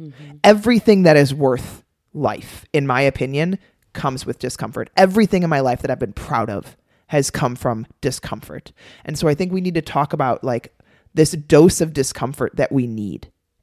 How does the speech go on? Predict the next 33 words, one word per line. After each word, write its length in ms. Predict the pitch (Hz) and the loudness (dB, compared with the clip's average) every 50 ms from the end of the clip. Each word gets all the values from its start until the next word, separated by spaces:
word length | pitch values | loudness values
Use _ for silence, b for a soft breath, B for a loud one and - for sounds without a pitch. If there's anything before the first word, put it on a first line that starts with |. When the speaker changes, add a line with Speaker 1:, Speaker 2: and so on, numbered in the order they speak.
| _ | _
Speaker 2:
and 160 | - 143 143 143 | -4 -2 -2 -2
that 160 | 127 104 - | -2 -4 -4
people 320 | - - 147 - - 143 | -6 -6 -4 -4 -2 -4
continue 560 | 143 - - 143 135 - - 143 135 127 117 | -4 -4 -8 -8 -8 -8 -8 -8 -6 -6 -6
to 220 | 107 - - 113 85 | -6 -6 -6 -6 -6
avoid. 420 | 95 101 - 92 78 - - - _ _ _ _ _ _ _ _ _ _ - | -6 -8 -10 -12 -14 -14 -16 -20 _ _ _ _ _ _ _ _ _ _ -4
And 120 | 143 135 | -2 -2
it 80 | 123 135 | -2 -2
is 140 | 127 135 | -2 -4
a 60 | 131 - | -6 -8
problem. 680 | - - - - - - - - - - - - _ _ _ _ _ _ _ _ _ _ | -10 -14 -16 -16 -16 -16 -16 -16 -18 -20 -20 -20 _ _ _ _ _ _ _ _ _ _
Speaker 1:
Yep. 180 | 160 156 156 - - 196 B B B B B B B B B B B B | -12 -12 -12 -12 -16 _ B B B B B B B B B B B B
And 100 | 208 202 | -4 -2
I 80 | 190 190 | -2 -2
think 280 | 180 - 190 185 - - | -4 -6 -8 -8 -10 -10
too, 260 | - 196 202 214 196 - | -10 -8 -6 -6 -6 -8
you 80 | - 165 | -6 -6
know, 160 | 165 160 156 | -6 -6 -6
at 120 | - 175 - | -6 -8 -8
the 120 | - - | -8 -8
end 100 | - 208 | -8 -8
of 60 | 214 | -8
the 60 | 196 | -6
day, 160 | 185 175 160 160 | -4 -4 -2 -4
like, 180 | 156 147 147 | -4 -6 -8
you 80 | 165 165 | -8 -6
guys 160 | 180 180 170 | -6 -6 -6
have 120 | 170 151 | -8 -10
heard 180 | - 165 156 151 | -8 -8 -8 -6
us 100 | 151 151 | -8 -10
preach 480 | - - 165 151 147 - - - - - _ _ _ _ _ _ _ _ _ _ _ | -10 -8 -8 -8 -8 -10 -12 -16 -16 -18 _ _ _ _ _ _ _ _ _ _ _
<laughs> 460 | - 71 - - - - - - _ | -20 -20 -20 -20 -18 -16 -18 -14 _
nonstop 760 | 135 151 147 143 151 160 165 - - 139 123 127 165 208 - | -8 -6 -4 -4 -4 -6 -6 -6 -4 -4 -4 -4 -6 -6 -8